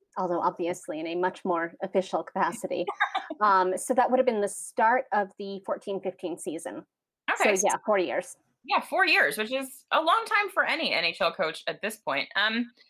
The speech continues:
Speaker 2: what do you think it is about the mix of the Nashville Predators and Peter Laviolette that's working so well?
Speaker 1: Um, I think a lot of it is, I think some of it is that he got there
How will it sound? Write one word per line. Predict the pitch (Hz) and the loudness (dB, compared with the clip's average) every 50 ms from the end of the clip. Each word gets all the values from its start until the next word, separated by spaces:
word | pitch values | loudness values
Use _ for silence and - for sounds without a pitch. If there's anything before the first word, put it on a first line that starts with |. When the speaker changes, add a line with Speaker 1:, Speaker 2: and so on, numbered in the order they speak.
| _ _ _ _ _ _ _ _ | _ _ _ _ _ _ _ _
Speaker 2:
what | - 359 494 494 | -2 -2 -2 -2
do | - 508 | -4 -2
you | 494 494 466 480 - - | -2 -2 -2 -2 -2 -2
think | 320 320 320 302 | -2 -2 0 -2
it | 302 262 - - - | -2 -4 -4 -2 -2
is | - 233 233 220 226 | -2 -2 -2 -2 -4
about | 208 196 - _ _ 208 190 196 196 190 - - - - - - 214 196 180 175 | -8 -8 -14 _ _ 0 2 4 4 2 2 0 -6 -14 -18 -18 -18 -20 -10 -6
the | 202 196 | -4 -4
mix | 190 190 185 185 - - - - - | -2 -2 -2 -2 -2 -6 -10 -6 -6
of | 185 175 | -6 -6
the | 175 170 | -6 -6
Nashville | 175 175 165 180 180 - 180 170 165 | -4 -2 -2 -2 -4 -4 -6 -6 -4
Predators | - 175 165 156 156 160 160 165 160 - - | -2 -4 -2 0 2 2 2 0 -2 -8 -10
and | 160 151 - | -12 -12 -12
Peter | - - 165 156 151 | -16 -10 -8 -6 -2
Laviolette | 151 147 143 147 147 143 143 143 131 - - - | 0 -2 -2 -2 -2 -4 -2 -2 -2 -4 -4 -8
that's | 147 - - | -10 -10 -8
working | - 120 - - - 147 | -8 -8 -8 -8 -14 -14
so | - - 98 64 | -10 -10 -6 -2
well? | 64 62 - - _ _ _ _ _ _ _ _ _ _ - - - _ _ - | -2 -2 -2 -4 _ _ _ _ _ _ _ _ _ _ -20 -20 -20 _ _ 0
Speaker 1:
Um, | 262 262 269 269 - | 2 2 2 0 -2
I | 233 277 | -4 -4
think | - 392 539 - 587 466 | -4 -4 2 4 4 4
a | 285 | 6
lot | 226 202 208 240 - | 4 2 2 2 -2
of | 285 285 | -2 0
it | 320 330 339 339 - - - _ _ _ _ _ _ | 0 0 0 -2 -6 -12 -20 _ _ _ _ _ _
is, | 247 233 220 214 214 208 208 208 208 208 214 - - - - _ _ _ _ _ _ | -8 -6 -4 -4 -4 -4 -4 -6 -8 -8 -12 -14 -18 -20 -20 _ _ _ _ _ _
I | 247 | -2
think | 285 - 349 320 | 2 2 2 2
some | - - 320 320 403 | 2 2 4 4 4
of | 403 392 | 2 4
it | 330 277 285 - | 2 2 2 0
is | - 240 226 208 - - | -4 -6 -6 -6 -8 -2
that | - 190 185 190 196 196 - _ _ _ _ - - | 0 2 2 2 0 -2 -6 _ _ _ _ -20 -16
he | - 226 214 214 214 214 208 208 - - | -12 -10 -10 -8 -8 -10 -10 -12 -10 -2
got | - 185 185 202 - - | 0 0 0 0 -2 -2
there | 214 196 202 202 196 190 190 | -2 0 0 0 0 -2 -4